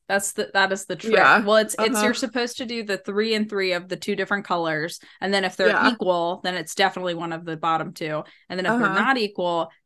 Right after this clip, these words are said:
Speaker 1: then you weigh one and one and leave one out.
Speaker 2: Yeah.
Speaker 1: Yeah. That's
Speaker 2: Yeah.
Speaker 1: like, I love, like, there's a lot of classic puzzles like this. The other really famous one is, like, the
Speaker 2: Uh-huh.
Speaker 1: one with the fox, the, like, sheep and the, like,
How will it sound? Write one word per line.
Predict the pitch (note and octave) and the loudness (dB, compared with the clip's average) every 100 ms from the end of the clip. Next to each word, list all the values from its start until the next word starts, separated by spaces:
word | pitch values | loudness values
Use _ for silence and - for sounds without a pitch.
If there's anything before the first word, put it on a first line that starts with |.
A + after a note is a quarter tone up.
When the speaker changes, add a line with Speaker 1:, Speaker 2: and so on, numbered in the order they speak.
| - | -2
Speaker 1:
then | G3 | 0
you | G3 F#3 | 0 -2
weigh | F3+ E3+ E3+ | -2 -2 -2
one | F3 F#3 F#3 | -2 -2 -2
and | F3+ | -4
one | F3 F#3 F3 | -2 0 -2
and | F3 | -4
leave | F3 G3 E3 | -6 -4 -4
one | F3+ E3+ | -2 -2
out. | D#3+ E3+ F#3 A#3 - | -2 -2 -2 -2 0
Speaker 2:
Yeah. | G#3 F#3 A#2+ G#3 G#3 _ _ _ - | 4 6 6 4 -4 _ _ _ -6
Speaker 1:
Yeah. | F3 - - _ _ - | -4 -2 -6 _ _ 2
That's | G#3+ G#3+ | 4 6
Speaker 2:
Yeah. | |
Speaker 1:
like, | A3+ G#3 - - | 4 4 -2 -4
I | G3 G3+ | 2 6
love, | F#3+ F#3 F#3 | 6 6 2
like, | G3+ F3 D#3+ D#3 - _ | -4 -4 -4 -8 -18 _
there's | G#3+ G#3 - | 2 2 4
a | G3+ | 4
lot | G3 F#3+ | 6 4
of | |
classic | - F3 E3+ F#3 D#3 | 2 -2 -2 -6 -4
puzzles | F3 E3 F3+ | -4 -4 -4
like | F#3+ F#3+ | -4 -2
this. | G3+ | -4
The | - F3+ | -2 0
other | F#3+ | 0
really | F#3+ F#3+ | 0 -2
famous | - F3+ E3+ - | -4 -6 -8 -8
one | F3 | -4
is, | F3 | -2
like, | A#3+ | 0
the | G3 | 0
Speaker 2:
Uh-huh. | F#3+ | -2
Speaker 1:
one | F3 E3+ | -2 -4
with | E3 | -6
the | E3 | -10
fox, | D#3+ - F3 E3+ F3 - - - - _ _ _ _ _ | -6 0 2 2 -2 -8 -8 -8 -12 _ _ _ _ _
the, | F3 F3 F#3 F3 | -6 -2 0 0
like, | D#3+ D#3+ D#3 - - _ _ _ _ _ _ _ | 0 -4 -6 -10 -20 _ _ _ _ _ _ _
sheep | - - - F#3+ F3+ - - - | -12 -8 -6 -4 -6 -8 -12 -4
and | F3+ E3+ | -4 -4
the, | D#3+ D#3 | -4 -4
like, | D3+ D3 - - | -4 -4 -8 -16